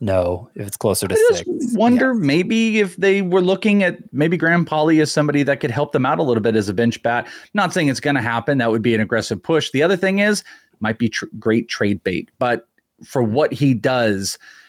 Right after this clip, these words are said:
Speaker 2: he covers a lot of areas in fantasy where, man, I wanna love Melendez. I, you know, "Oh, well, she's a homer, Diamondbacks." I just, I hated all of it.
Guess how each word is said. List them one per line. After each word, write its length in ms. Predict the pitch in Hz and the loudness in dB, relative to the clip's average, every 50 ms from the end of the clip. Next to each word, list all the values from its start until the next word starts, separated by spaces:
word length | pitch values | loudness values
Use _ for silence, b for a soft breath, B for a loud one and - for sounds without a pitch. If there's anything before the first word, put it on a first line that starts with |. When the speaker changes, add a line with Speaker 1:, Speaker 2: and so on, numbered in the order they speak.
| B B | B B
Speaker 2:
he 260 | - - 156 135 123 | -6 -2 0 0 0
covers 340 | - - 165 147 139 135 117 | 0 -2 -2 0 0 0 0
a 40 | 120 | 0
lot 160 | 117 120 117 | 0 0 0
of 60 | 92 | 0
areas 260 | 110 113 113 110 101 | 2 2 2 0 0
in 120 | 107 101 92 | -2 -2 -2
fantasy 400 | - 120 127 131 123 - - 107 | -2 -2 0 0 0 0 0 0
where, 300 | 107 117 120 117 107 B B B B B B B B B B _ - | 2 2 2 0 0 B B B B B B B B B B _ 0
man, 240 | 208 220 226 214 - | 2 2 2 2 0
I 80 | 202 233 | 0 2
wanna 300 | 220 208 214 202 196 175 | 2 2 2 2 2 2
love 180 | 165 151 135 | 2 0 2
Melendez. 600 | 135 143 139 131 120 113 104 104 98 - - - - | 2 2 2 2 2 2 2 0 -2 -2 -4 -4 -2
I, 180 | - 185 180 | 0 2 2
you 300 | 175 175 175 147 156 156 | 4 2 2 2 2 2
know, 100 | 139 131 156 | 2 2 4
"Oh, 240 | 226 233 220 196 | 4 4 4 2
well, 280 | 180 151 160 202 208 185 | 2 2 2 2 2 2
she's 160 | 143 143 147 | 0 -2 -2
a 80 | 180 147 | 0 0
homer, 360 | 131 160 190 190 175 175 156 | 2 0 0 2 0 0 0
Diamondbacks." 680 | 123 147 165 185 190 170 151 127 127 120 113 110 - - - - | 0 0 0 0 0 0 0 0 0 -2 -2 -4 -4 -8 -8 -4
I 160 | 185 247 311 | -2 0 0
just, 240 | 311 302 254 214 - - | 0 -2 -4 -6 -6 -4
I 140 | - 214 220 | -2 0 0
hated 500 | 196 214 220 220 208 202 185 165 - - _ - | 2 2 2 2 2 2 0 -4 -8 -16 _ -4
all 220 | - 131 135 120 | -2 0 0 0
of 80 | 101 85 | -2 -4
it. 140 | - - | -8 -16